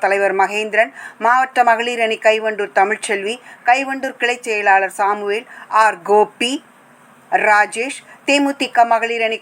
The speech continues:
கைவண்டூர் அம்சா உள்ளிட்ட கழக நிர்வாகிகள் மற்றும் கூட்டணி கட்சி நிர்வாகிகள் என ஐநூறுக்கும் மேற்பட்ட பொதுமக்கள்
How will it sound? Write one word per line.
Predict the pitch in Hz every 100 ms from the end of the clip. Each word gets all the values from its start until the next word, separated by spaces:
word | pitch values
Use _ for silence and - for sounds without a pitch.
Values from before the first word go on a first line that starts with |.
| 220
கைவண்டூர் | 220 220 208 214 -
அம்சா | 214 226 247 226
உள்ளிட்ட | 208 190 208 -
கழக | 226 233 220 208
நிர்வாகிகள் | 202 220 220 220 247 226
மற்றும் | 202 202 262
கூட்டணி | 262 247 233 220
கட்சி | - 202 202
நிர்வாகிகள் | 196 226 226 208 220 196
என | 180 175 - - - 220
ஐநூறுக்கும் | 262 285 285 277 - 240
மேற்பட்ட | 220 - 208 214 -
பொதுமக்கள் | 247 247 226 226 220